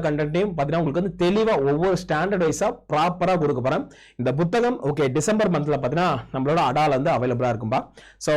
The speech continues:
நான் ஒரு ஃபிஃப்டீன் டேஸ்ல பார்த்தீங்கன்னா ஒட்டு மொத்தமா முடிச்சிடும். அந்த புக் ஒர்க் தான் இப்போதைக்கு போயிட்டு இருக்கு. இது முழுக்க முழுக்க குரூப் ஒன், குரூப் டூ, குரூப் ஃபோர் படிக்கின்ற அனைத்து மாணவர்களுக்கும் பொருந்தும் இந்த ஹிஸ்டரி புக், சரிங்களா? So, சப்போஸ் நீங்க ஹிஸ்டரி புக் வாங்குறேன்ற ஒரு மைண்ட் செட்ல இருந்தீங்க அப்படின்னா எனக்காக ஒரு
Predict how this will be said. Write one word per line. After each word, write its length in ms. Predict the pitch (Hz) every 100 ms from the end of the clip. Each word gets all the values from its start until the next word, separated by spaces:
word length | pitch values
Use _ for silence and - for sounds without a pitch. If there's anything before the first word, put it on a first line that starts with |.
| 147
நான் 120 | 147
ஒரு 100 | 180 170
ஃபிஃப்டீன் 320 | 165 - 208
டேஸ்ல 200 | 202 196 165
பார்த்தீங்கன்னா 400 | 143 185 220 131
ஒட்டு 160 | 151 180
மொத்தமா 240 | 156 170 165
முடிச்சிடும். 320 | 135 139 180 -
அந்த 120 | 123 131
புக் 180 | 147 180
ஒர்க் 160 | 147 175
தான் 80 | 151
இப்போதைக்கு 280 | 139 143 143
போயிட்டு 200 | 127 135
இருக்கு. 220 | 208 226 - - 135
இது 120 | 131 135
முழுக்க 440 | 180 254 285 - 254
முழுக்க 320 | 190 196 233 214 147
குரூப் 260 | 175 185 190
ஒன், 100 | 160
குரூப் 220 | 156 175 180
டூ, 80 | 156
குரூப் 220 | 156 185
ஃபோர் 180 | 185 175 147
படிக்கின்ற 360 | 143 139 147 233 - - - 101
அனைத்து 300 | 139 226 - 226
மாணவர்களுக்கும் 600 | 165 175 156 135 151 214 -
பொருந்தும் 300 | 120 113 - - - 131
இந்த 120 | 131 120
ஹிஸ்டரி 280 | 135 156 123
புக், 160 | 107 -
சரிங்களா? 300 | 143 139 135 117 - - -
So, 60 | - 123
சப்போஸ் 320 | 156 214 214 202
நீங்க 120 | 175 139
ஹிஸ்டரி 240 | 143 214 190
புக் 160 | 156 143
வாங்குறேன்ற 500 | 151 175 180 190 202 196
ஒரு 80 | 143
மைண்ட் 200 | 143 180 180
செட்ல 160 | 151
இருந்தீங்க 240 | 139 147 143
அப்படின்னா 240 | 120 110 95 110 120
எனக்காக 460 | 180 175 170 196 151
ஒரு 100 | 127